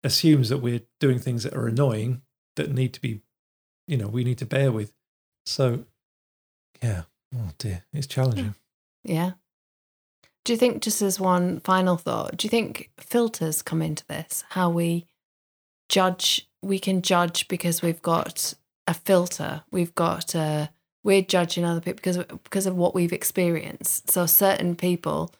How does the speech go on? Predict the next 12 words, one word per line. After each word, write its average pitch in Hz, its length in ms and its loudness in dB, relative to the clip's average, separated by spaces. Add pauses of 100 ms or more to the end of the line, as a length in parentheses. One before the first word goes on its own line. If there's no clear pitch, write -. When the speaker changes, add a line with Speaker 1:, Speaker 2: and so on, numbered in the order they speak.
(100)
Speaker 2:
you 208 80 0
know, 180 140 6
we 180 420 0
are 175 120 2
now 160 560 2
under 180 300 4
this, 160 360 0
we've 175 100 -4
got 180 120 2
this 165 120 0
new 190 180 4
boss, - 640 0